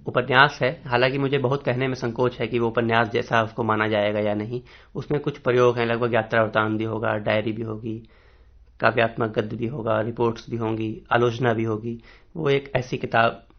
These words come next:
मुझे लग रहा है कि वो है, और उसको उपन्यास के रूप में, एक उसका फॉर्म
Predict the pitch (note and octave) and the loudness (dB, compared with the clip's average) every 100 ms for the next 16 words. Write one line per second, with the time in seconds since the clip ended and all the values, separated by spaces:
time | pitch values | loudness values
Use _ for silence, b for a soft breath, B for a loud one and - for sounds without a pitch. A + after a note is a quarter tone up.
0 | - A#2 A#2 A2+ A#2 G#2+ A2 A2+ A#2 A2 | -8 -4 -4 -2 -2 -2 -4 -10 -8 -10
1 | A2 b b b b b - - A#2+ A2+ | -10 b b b b b -6 -2 -2 -2
2 | - A#2 A#2+ A#2+ B2+ B2+ - - B2+ B2+ | -4 -2 0 2 2 0 -10 -2 0 0
3 | C3 C3+ C3 B2 C#3+ - B2 C#3 | 0 0 0 -4 -4 4 6 6